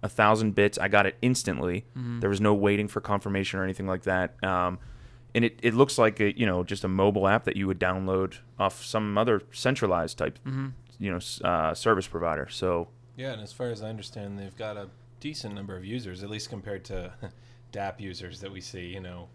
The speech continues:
Speaker 3: uh, for other daps. What, what did they quote
Speaker 2: So
Speaker 3: to us? Like, two hundred fifty thousand users or something
Speaker 2: So
Speaker 3: like
Speaker 2: there's,
Speaker 3: that?
Speaker 2: there's no way that can be on, like we said, we, it was on the Ethereum sidechain or something like that. Like, there's no way. It's definitely not on the blockchain yet then. There's no way.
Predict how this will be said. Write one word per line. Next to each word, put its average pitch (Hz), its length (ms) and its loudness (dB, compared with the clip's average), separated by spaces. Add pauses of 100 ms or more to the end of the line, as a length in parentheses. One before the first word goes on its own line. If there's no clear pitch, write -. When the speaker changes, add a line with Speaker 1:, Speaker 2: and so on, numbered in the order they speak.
(160)
Speaker 3:
uh, 98 80 -12
for 95 180 -12
other 95 200 -10
daps. 92 580 -14 (340)
What, 113 160 -10
what 113 160 -8
did 123 100 -8
they 120 100 -10
quote 117 240 -14
Speaker 2:
So 156 80 -12
Speaker 3:
to 143 100 -10
us? 143 160 -12
Like, 98 160 -14
two - 120 -14
hundred 117 160 -10
fifty 117 200 -16
thousand 95 360 -16 (100)
users 117 280 -14
or 120 40 -16
something - 200 -12
Speaker 2:
So 185 60 -6
Speaker 3:
like - 60 -6
Speaker 2:
there's, 170 140 -2
Speaker 3:
that? 143 180 -6
Speaker 2:
there's 160 180 -4
no 165 160 0
way 175 160 2
that 135 180 2
can 127 160 -2
be 120 160 2
on, 117 320 -2
like 120 140 -2
we 139 100 -2
said, 135 200 2
we, 127 160 0
it 120 60 -4
was 120 160 0
on 117 140 0
the 113 140 -2
Ethereum 113 340 -2
sidechain 107 680 -4 (120)
or 110 80 -8
something 107 300 -4
like 104 180 -4
that. 104 260 -2
Like, 104 260 -6
there's 113 200 -6
no 113 200 0
way. 107 500 0 (260)
It's 139 560 -8
definitely 120 380 -2
not 107 360 -2 (100)
on 131 160 -6
the 104 60 -8
blockchain 101 520 -4
yet 101 200 -10
then. 104 220 -8 (720)
There's 120 140 -6
no 131 140 0
way. 113 140 0